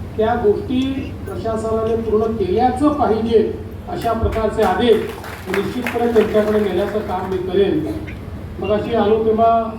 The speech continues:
या ते भाऊ मला असं म्हणत होते की महानगरपालिकेतल्या कर्मचाऱ्यांचेही अनेक प्रश्न आहेत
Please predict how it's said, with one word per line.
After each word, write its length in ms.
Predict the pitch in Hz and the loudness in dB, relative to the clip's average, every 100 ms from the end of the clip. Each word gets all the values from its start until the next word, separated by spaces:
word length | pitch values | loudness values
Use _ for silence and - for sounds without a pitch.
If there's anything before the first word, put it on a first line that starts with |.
| - 196 | -8 -4
या 100 | 208 | -4
ते 200 | 220 214 208 214 | 0 0 2 0
भाऊ 200 | 196 214 | -2 -2
मला 160 | 208 | 0
असं 180 | 208 214 | -2 -2
म्हणत 260 | 196 208 220 | -2 -2 -2
होते 220 | 226 226 226 | 0 0 0
की 300 | 226 220 214 208 - - - | 4 4 4 -2 -10 -10 0
महानगरपालिकेतल्या 920 | 185 208 214 214 208 202 214 208 214 | 2 2 4 2 2 2 0 0 0
कर्मचाऱ्यांचेही 800 | 208 180 202 208 208 208 208 220 | 0 -2 -2 0 0 0 2 2
अनेक 260 | 208 214 214 | 4 2 0
प्रश्न 240 | 180 - | -4 -2
आहेत 340 | 208 208 233 | 0 2 2